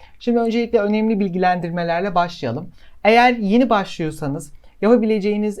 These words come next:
en mantıklı şey potansiyel müşterilerinize değer katmak. Ve bu potansiyel müşterilerinize değer katarken de data toplamak, veri toplamak. Bu veriden kastım ne mesela?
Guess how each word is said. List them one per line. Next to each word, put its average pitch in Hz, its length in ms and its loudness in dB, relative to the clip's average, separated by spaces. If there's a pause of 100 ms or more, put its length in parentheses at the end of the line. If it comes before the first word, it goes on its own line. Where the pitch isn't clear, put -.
en 233 160 4
mantıklı 170 500 -4
şey 175 320 -6 (180)
potansiyel 202 580 -2
müşterilerinize 165 880 -2
değer 147 320 2
katmak. - 480 -6 (280)
Ve 202 260 6
bu 233 300 -2
potansiyel 208 560 0
müşterilerinize 175 720 0
değer 196 260 6
katarken 160 680 -2
de 226 220 -2 (380)
data 175 260 4
toplamak, 123 580 -4
veri 175 220 -2
toplamak. 110 540 -8 (260)
Bu 214 140 0
veriden 214 440 0
kastım 202 480 -2
ne 214 80 -2
mesela? 202 560 -4